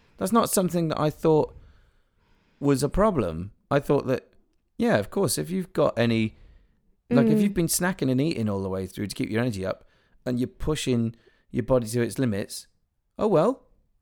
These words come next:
Speaker 1: What's, what's the problem? They're gonna empty your bladder for you 'cause you, you're gonna be doing it.
Speaker 2: Mm.
Speaker 1: That's what catheters are for. It's not, I, yeah, I, it's not something I've, I've never seen your poo before and I'd like to keep it that way. However,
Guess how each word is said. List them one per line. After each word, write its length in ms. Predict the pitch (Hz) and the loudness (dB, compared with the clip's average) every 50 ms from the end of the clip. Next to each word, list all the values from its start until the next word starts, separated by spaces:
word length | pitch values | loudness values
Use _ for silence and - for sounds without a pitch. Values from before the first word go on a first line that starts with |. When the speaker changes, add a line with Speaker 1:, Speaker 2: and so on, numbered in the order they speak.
| _ _ _ _ _ _ _ _ _ _ _ - - | _ _ _ _ _ _ _ _ _ _ _ -20 -18
Speaker 1:
What's, 380 | - 226 208 196 - - - - | -10 -6 -6 -4 -4 -6 -6 -6
what's 220 | 185 202 202 - | -4 -4 -4 -4
the 80 | 220 202 | -4 -2
problem? 460 | - 262 254 208 131 104 95 90 - - - _ _ _ _ _ _ | -2 0 0 0 0 0 -2 -4 -8 -12 -20 _ _ _ _ _ _
They're 100 | - 190 | -4 -2
gonna 180 | - 220 208 202 | 0 2 4 4
empty 240 | 196 185 - - 190 | 2 2 0 0 0
your 60 | 190 | 0
bladder 260 | 185 190 185 175 160 | 2 2 0 0 -2
for 180 | 135 - 127 113 | -4 -2 -2 0
you 160 | 120 143 180 | 0 0 -2
'cause 220 | - - 160 147 156 | -2 -4 -6 -6 -6
you, 120 | 156 143 - - - | -10 -10 -12 -16 -12
you're 160 | - 147 135 | -8 -6 -4
gonna 180 | 143 135 139 131 | -2 -2 -2 -2
be 280 | - 139 139 127 - - - - | -2 -2 -4 -4 -6 -8 -4 0
doing 200 | 143 123 107 101 | 0 2 2 2
it. 260 | 123 170 - - _ _ _ - | 0 -2 -4 -8 _ _ _ -4
Speaker 2:
Mm. 360 | 240 240 233 233 220 220 214 - | -2 0 0 0 -2 -4 -6 -10
Speaker 1:
That's 120 | - 127 | -12 -12
what 100 | 143 139 | -10 -8
catheters 340 | - 220 - - - 120 110 | -8 -8 -8 -8 -8 -8 -8
are 40 | 98 | -8
for. 180 | 98 87 87 - _ _ _ _ _ _ _ _ - | -8 -10 -10 -12 _ _ _ _ _ _ _ _ -10
It's 100 | - - | -6 -4
not, 200 | 208 190 - - _ _ _ _ _ _ _ _ _ _ _ _ _ _ _ _ _ _ _ _ | -4 -4 -6 -8 _ _ _ _ _ _ _ _ _ _ _ _ _ _ _ _ _ _ _ _
I, 120 | - 147 - - - | -4 -4 -4 -6 -10
yeah, 360 | 123 117 - 202 220 196 - - | -12 -6 -2 2 2 2 2 2
I, 120 | 151 - | 0 -2
it's 200 | - 180 175 - | -2 -4 -2 -2
not 140 | 202 190 - | -2 -2 -2
something 340 | - 196 165 147 156 165 151 | -2 -2 -2 -2 -2 -4 -2
I've, 280 | 147 143 143 131 - - - - - - - _ _ _ _ _ _ _ _ _ - | -2 -2 -2 -4 -6 -12 -20 -20 -20 -20 -20 _ _ _ _ _ _ _ _ _ -8
I've 140 | 107 92 87 | -6 -6 -4
never 260 | 92 92 85 85 85 | -2 -2 -2 -4 -4
seen 300 | - - - 95 120 95 | -6 -4 -2 2 2 4
your 180 | 98 95 107 92 | 4 4 2 2
poo 240 | - - 101 101 98 | 0 0 0 0 0
before 440 | 92 95 - - - 117 175 185 127 | 0 -4 -2 0 0 2 2 2 0
and 100 | 104 98 | 0 0
I'd 180 | 98 98 90 | -2 -2 -2
like 180 | 101 113 - 101 | -2 -2 -4 -4
to 60 | - 90 | -8 -6
keep 260 | - 131 147 190 - | -4 -2 -2 0 0
it 120 | - - | -2 0
that 180 | - 101 - 95 | -2 -2 -2 0
way. 260 | 95 101 131 165 - _ | 0 0 0 -2 -6 _
However, 500 | - 214 233 254 254 202 139 139 151 147 | -4 -2 0 2 2 2 2 2 2 0